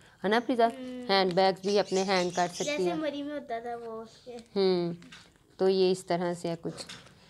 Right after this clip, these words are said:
Speaker 1: तो ये भी एक अच्छी चीज़ है, ये डबल टेप है, इसको आप उतारें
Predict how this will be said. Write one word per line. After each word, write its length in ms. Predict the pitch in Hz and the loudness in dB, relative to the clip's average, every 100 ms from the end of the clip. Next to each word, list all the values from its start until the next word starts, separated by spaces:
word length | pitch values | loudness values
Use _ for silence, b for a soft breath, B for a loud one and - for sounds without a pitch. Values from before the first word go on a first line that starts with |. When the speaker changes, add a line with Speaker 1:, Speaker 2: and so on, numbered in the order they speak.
| b _ _ _ - | b _ _ _ -12
Speaker 1:
तो 40 | 190 | -6
ये 220 | 202 220 | 2 2
भी 160 | 220 240 | 4 4
एक 180 | 220 208 | 6 6
अच्छी 220 | 190 208 | 2 -2
चीज़ 280 | 214 196 185 | 2 2 2
है, 80 | 190 | 2
ये 100 | 190 | 4
डबल 280 | 175 160 175 | 4 2 2
टेप 320 | 185 180 175 | 2 2 2
है, 140 | 180 180 | 2 2
इसको 260 | 175 190 180 | 0 0 4
आप 220 | 165 165 | 4 2
उतारें 920 | 170 170 - - - - 190 175 175 | 0 0 -4 -14 -14 -2 4 4 4